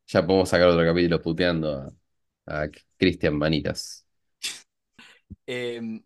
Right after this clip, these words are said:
Speaker 2: para mí fue un excelente capítulo a nivel contenido, pero fue increíble lo mucho que nos cagamos de risa grabando de vuelta juntos en el estudio.
Speaker 1: Es que fue
Speaker 2: Y
Speaker 1: por
Speaker 2: para
Speaker 1: eso
Speaker 2: mí
Speaker 1: también,
Speaker 2: eso es lo
Speaker 1: fue
Speaker 2: que
Speaker 1: por
Speaker 2: hace este
Speaker 1: eso.
Speaker 2: capítulo tan único.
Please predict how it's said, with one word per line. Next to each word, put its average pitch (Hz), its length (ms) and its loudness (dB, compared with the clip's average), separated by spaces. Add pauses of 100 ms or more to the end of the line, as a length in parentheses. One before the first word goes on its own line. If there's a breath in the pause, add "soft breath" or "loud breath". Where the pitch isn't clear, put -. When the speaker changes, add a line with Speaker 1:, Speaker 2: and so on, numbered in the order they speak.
(140)
Speaker 2:
para 127 160 -4
mí 180 60 -6
fue 185 140 -10
un 156 200 -14
excelente 156 640 -6
capítulo 147 340 -2
a - 20 0
nivel 135 220 0
contenido, 127 560 4
pero 113 180 -2
fue 147 300 -2 (300 soft breath)
increíble 147 800 8
lo 127 160 8
mucho 160 280 2
que 139 60 2
nos 127 140 -6
cagamos 139 420 2
de 117 80 4
risa 135 460 -2
grabando 123 440 0
de 117 60 2
vuelta 123 320 -4
juntos 123 340 -6
en 117 60 -2
el 110 60 -4
estudio. 143 580 -4 (100)
Speaker 1:
Es 117 140 -2
que 123 100 2
fue 143 160 4
Speaker 2:
Y 143 60 6
Speaker 1:
por 110 80 6
Speaker 2:
para 117 140 10
Speaker 1:
eso 107 180 4
Speaker 2:
mí - 20 0
Speaker 1:
también, 80 380 2
Speaker 2:
eso - 20 -
es - 40 -4
lo - 80 -4
Speaker 1:
fue - 0 -
Speaker 2:
que 85 100 -2
Speaker 1:
por - 0 -
Speaker 2:
hace 82 160 -2
este 82 140 -2
Speaker 1:
eso. - 180 -4
Speaker 2:
capítulo - 440 -8 (720)
tan 123 140 -12
único. 113 300 -14